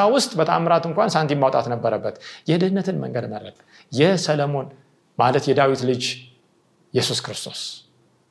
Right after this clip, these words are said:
ከጠቢቡ ሰለሞን ይልቅ ተቃራኒ ህይወትን መረጠ።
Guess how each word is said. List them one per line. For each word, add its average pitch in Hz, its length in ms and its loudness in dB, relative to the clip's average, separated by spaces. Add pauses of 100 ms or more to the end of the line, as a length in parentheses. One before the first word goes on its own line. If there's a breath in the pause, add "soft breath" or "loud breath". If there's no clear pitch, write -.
(840)
ከጠቢቡ 175 420 4
ሰለሞን 170 380 4
ይልቅ 220 180 4
ተቃራኒ 160 400 2
ህይወትን 165 320 2
መረጠ። 127 280 2